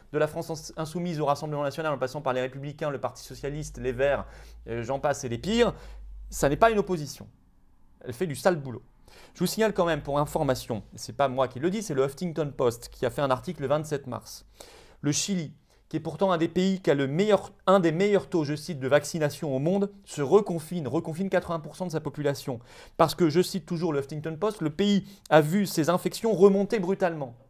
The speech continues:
Donc on peut pas, si vous voulez, il faut arrêter le délire. Il faut arrêter cette histoire de vaccination, c'est la liberté, et cetera. On voit bien que tout ça, c'est bidon. Voilà. Donc, il faut se battre avec la première des énergies.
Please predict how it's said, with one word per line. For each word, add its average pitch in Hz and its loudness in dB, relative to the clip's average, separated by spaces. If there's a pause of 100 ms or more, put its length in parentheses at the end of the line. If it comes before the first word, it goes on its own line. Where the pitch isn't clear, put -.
(880)
Donc 160 -4
on 165 -8
peut - -10
pas, - -6
si - -8
vous 147 -8
voulez, 151 -4
il 147 -4
faut 139 0
arrêter 143 0
le 160 -4
délire. 180 -2 (800)
Il - -20
faut 165 2
arrêter 165 2
cette 185 -4
histoire 175 10
de 156 4 (260)
vaccination, 143 0
c'est 151 -6
la 123 -4
liberté, 131 -6
et 151 -10
cetera. 120 -10 (480)
On 117 -10
voit 127 6
bien 160 0
que 175 -4
tout 143 -8
ça, - -4
c'est - -14
bidon. 127 -8 (260)
Voilà. 107 -14 (460)
Donc, 175 6
il 131 -10
faut 156 -2
se 151 -4
battre 156 6
avec 123 -2
la 123 -4
première 151 -4
des 127 -4
énergies. 113 -6